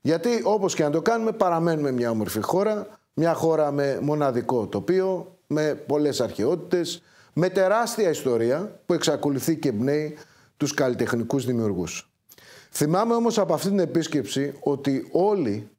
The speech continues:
όλοι και όλες όσους συναντήσαμε εξέφρασαν μια τεράστια δυσπιστία. Μια δυσπιστία για το αν έχουμε τα χρήματα, για το αν έχουμε τη συνέπεια, για το αν μπορούμε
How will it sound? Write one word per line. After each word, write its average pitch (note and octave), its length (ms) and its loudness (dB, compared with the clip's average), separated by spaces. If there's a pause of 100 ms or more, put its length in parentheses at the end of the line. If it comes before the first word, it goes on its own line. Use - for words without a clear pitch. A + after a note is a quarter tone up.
(340)
όλοι D3+ 480 0 (100)
και C#3 120 0 (100)
όλες D3 500 0
όσους C#3 280 -2
συναντήσαμε C#3+ 800 -2 (420)
εξέφρασαν F#3+ 640 0
μια F#3+ 240 2
τεράστια F3 640 2
δυσπιστία. B2+ 560 -2 (840)
Μια E3 220 0
δυσπιστία F3+ 520 0
για F3+ 220 2
το F#3 140 2
αν F#3 160 2
έχουμε G3 300 0
τα E3+ 120 0
χρήματα, B2+ 560 -4 (540)
για B2+ 200 0
το E3+ 120 2
αν E3+ 140 2
έχουμε F#3 320 2
τη F3 120 -4
συνέπεια, F3+ 800 0 (300)
για B2+ 180 0
το D3+ 120 2
αν F3+ 120 2
μπορούμε E3 680 0